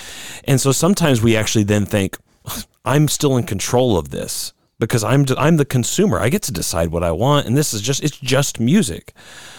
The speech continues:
And I think in the past, people understood the power of music to shape our lives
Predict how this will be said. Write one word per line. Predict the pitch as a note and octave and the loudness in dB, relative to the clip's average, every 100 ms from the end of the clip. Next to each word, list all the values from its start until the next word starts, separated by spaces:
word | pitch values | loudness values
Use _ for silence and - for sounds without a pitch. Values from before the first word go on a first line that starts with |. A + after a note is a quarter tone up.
| - - - | -20 -20 -4
And | B2+ B2 A#2+ A#2 | 0 2 2 0
I | - C#3+ | -2 -4
think | - G#3 D#3+ | -2 -2 0
in | C3+ | 0
the | G2+ | 0
past, | - C#3 A#2+ - | -2 0 -2 -2
people | B2+ A#2+ G2+ G#2 | -2 0 2 0
understood | F#2+ F2 - G2+ E2 | 0 -4 -2 -2 -2
the | E2 | -2
power | - G2 F#2 F#2 D2+ | 0 0 0 0 -2
of | E2 F2 | -6 -6
music | F2+ D#2+ - | -6 -6 -8
to | G#2 | -6
shape | - - - F#2+ - - | -4 -2 -2 -2 -4 -4
our | D#2+ | -2
lives | C#2 C2+ C2 G1+ A1+ - | -2 -4 -6 -10 -12 -14